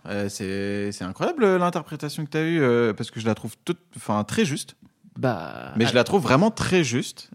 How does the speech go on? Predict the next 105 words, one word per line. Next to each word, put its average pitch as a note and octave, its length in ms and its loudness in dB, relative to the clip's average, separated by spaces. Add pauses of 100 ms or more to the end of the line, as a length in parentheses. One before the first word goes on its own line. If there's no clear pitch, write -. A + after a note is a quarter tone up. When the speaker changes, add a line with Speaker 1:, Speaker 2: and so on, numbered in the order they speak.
Speaker 1:
Et G#2+ 180 0
Speaker 2:
Non, F#3 80 10
mais D#3+ 80 10
c'est - 140 8
horrible G3 180 6
parce B2 140 -2
qu'en C3 80 -2
plus, - 180 -6
elle G#2+ 100 -6
a, G#2+ 100 -4
elle G#2+ 140 -6
a, A#2+ 180 -8
non, D#3+ 100 2
mais F3+ 120 2
elle, G3 260 -4
elle F3+ 80 -4
a F#3+ 60 0
même G3+ 180 2
plus A3+ 140 -8
sa F3+ 140 -6
passion. A3+ 380 -8
Tu G3 80 -8
te - 60 -12
rends F3 60 -4
compte G#3+ 160 -8
qu'elle F3 140 -4
a, D#3+ 80 -4 (160)
franchement, G3+ 320 -4
ce - 140 -4
détail-là, F#3 420 -2
qu'elle C#3+ 160 -6
est B2+ 60 -2
plus, F#3 320 -8 (360)
qui - 120 -10
lui C3 80 -2
manque E3 140 2
Speaker 1:
Et - 40 4
Speaker 2:
deux C#3 60 4
Speaker 1:
c'est, F3 100 10
Speaker 2:
doigts, F#3 200 4
Speaker 1:
c'est, F3 60 2
Speaker 2:
qu'elle C#3+ 120 0
peut E3+ 60 4
Speaker 1:
et E3+ 40 4
Speaker 2:
même E3 140 0
plus F#3+ 100 0
jouer, G#3+ 100 0
je G3+ 60 0
me E3+ 60 2
suis - 140 -6
dit, - 120 -10 (220)
c'est - 220 -8
un E3 120 -4
peu - 180 -4
hard. E3+ 380 -4
Franchement, F#3 280 -2
s'il E3 140 -2
vous D3 40 2
Speaker 1:
C'est F3 80 6
Speaker 2:
plaît. F#3 100 8
Speaker 1:
hard, G3+ 160 6
mais C#3 140 10
c'est, C#3+ 240 6
c'est - 120 2
même D#3 120 8
pas, G3+ 100 4
c'est D3 120 2
même C#3+ 80 6
pas F3+ 100 2
la B2 80 0
passion. E3+ 320 0
Pour G#2 100 0
moi, E3+ 120 0
c'est - 120 2
vraiment A#2+ 220 4
le A#2+ 120 6
lien G#2 300 4
rompu. C#3 440 -4
Speaker 2:
Oui, F3 80 10
oui, G3+ 120 10
le D3 80 6
lien B2 100 6
Speaker 1:
C'est, D#3+ 40 6
Speaker 2:
rompu, C#3+ 220 2
ouais, A#2 120 4
c'est A#2+ 120 0
vrai. A2 160 0
C'est - 140 -12
pas B2+ 60 -6
Speaker 1:
tu - 60 -4
Speaker 2:
que C#3+ 60 2
Speaker 1:
vois, - 20 2
Speaker 2:
la D#3 40 2
Speaker 1:
c'est B2 80 -4
Speaker 2:
passion, A2+ 160 4
Speaker 1:
le, A2 60 6
Speaker 2:
ouais, F#2+ 60 2
Speaker 1:
c'est G2+ 100 -2
le A#2 60 2
Speaker 2:
c'est B2+ 60 -4
Speaker 1:
seul D3+ 100 -2
truc F3 240 -6
qui - 160 -4
l'a G#2 160 4
connecté E3 880 -2